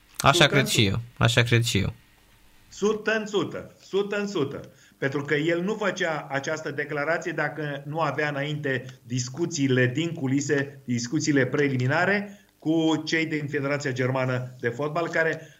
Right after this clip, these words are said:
Speaker 2: a, care aveau o listă deschisă și erau antrenori care totuși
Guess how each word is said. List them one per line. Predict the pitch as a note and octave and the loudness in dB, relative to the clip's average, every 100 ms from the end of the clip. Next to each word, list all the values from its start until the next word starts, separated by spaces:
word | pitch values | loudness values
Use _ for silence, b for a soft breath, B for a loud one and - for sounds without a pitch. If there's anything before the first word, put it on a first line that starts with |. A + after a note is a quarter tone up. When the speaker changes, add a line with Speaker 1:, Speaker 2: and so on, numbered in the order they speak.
| B | B
Speaker 2:
a, | C#3 | -4
care | C3 B2 C#3+ C#3 | -4 -6 -4 0
aveau | C3+ E3+ G#3 | 0 0 0
o | |
listă | D#3+ E3 D#3+ | 0 -2 -2
deschisă | C#3 C3+ C3 C#3 C3 F#3 F#3 | 0 0 -2 -8 -2 -2 0
și | E3 | -2
erau | D#3 E3+ | -2 0
antrenori | F#3 E3+ D3+ F#3 | 0 -2 -4 -6
care | F#3+ E3+ | -4 -4
totuși | E3 E3 E3 G3+ | -4 -4 -2 -2